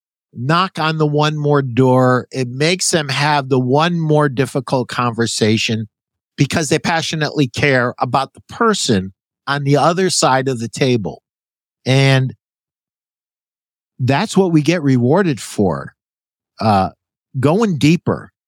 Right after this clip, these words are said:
And I constantly say this. I say this almost every week. I say it to everybody all the time. Anybody who knows me knows. Go deeper. The gold is going deeper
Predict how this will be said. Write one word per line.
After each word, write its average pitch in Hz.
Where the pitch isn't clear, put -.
And 127
I 123
constantly 160
say 147
this. 147
I 135
say 139
this 143
almost 143
every 135
week. 131
I 110
say 117
it 123
to 135
everybody 143
all 127
the 139
time. 123
Anybody 131
who 135
knows 127
me 147
knows. 143
Go 151
deeper. 165
The 135
gold 190
is 131
going 151
deeper 113